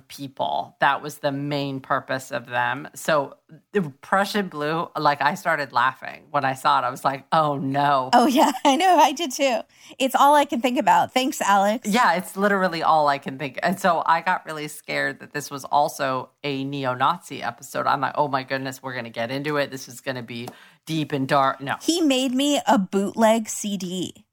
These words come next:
Speaker 1: I remember.
Speaker 2: And,
Speaker 1: I
Speaker 2: like,
Speaker 1: remember.
Speaker 2: but didn't wanna give them money, obviously. <laughs> So he somehow
Speaker 1: Mm-mm.
Speaker 2: illegally downloaded them.
Speaker 1: Mm-mm.
Speaker 2: No, I never listened. I was afraid it would set my,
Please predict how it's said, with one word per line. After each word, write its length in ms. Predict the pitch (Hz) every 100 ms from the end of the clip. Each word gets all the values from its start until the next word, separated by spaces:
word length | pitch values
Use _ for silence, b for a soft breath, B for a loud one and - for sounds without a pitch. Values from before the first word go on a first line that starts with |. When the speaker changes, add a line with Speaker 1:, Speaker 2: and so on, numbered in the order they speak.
| _ -
Speaker 1:
I 140 | 156 214
remember. 640 | 240 226 208 214 180 - - _ -
Speaker 2:
And, 180 | 208 202
Speaker 1:
I 180 | 208 196
Speaker 2:
like, 60 |
Speaker 1:
remember. 340 | 208 196 214 208
Speaker 2:
but 80 |
didn't 260 | 170 240 -
wanna 300 | 220 214 202
give 240 | 208 202
them 180 | 190 175
money, 320 | 180 190 175 147
obviously. 760 | 170 165 160 - - - 208
<laughs> 60 | -
So 200 | - 277 -
he 100 | 254
somehow 640 | - - 240 190 208 202
Speaker 1:
Mm-mm. 20 |
Speaker 2:
illegally 440 | 202 202 196 196 185
downloaded 540 | 190 180 180 196 170
them. 220 | - - - _ _ _ _ _ _ _ -
Speaker 1:
Mm-mm. 520 | 196 196 165 143 131 _ -
Speaker 2:
No, 280 | 185 107 92 -
I 80 | 214
never 240 | 202 175
listened. 480 | 135 196 - - - -
I 40 | 196
was 120 | 190
afraid 260 | 202 190 190
it 60 |
would 140 | - -
set 200 | 185 -
my, 220 | 175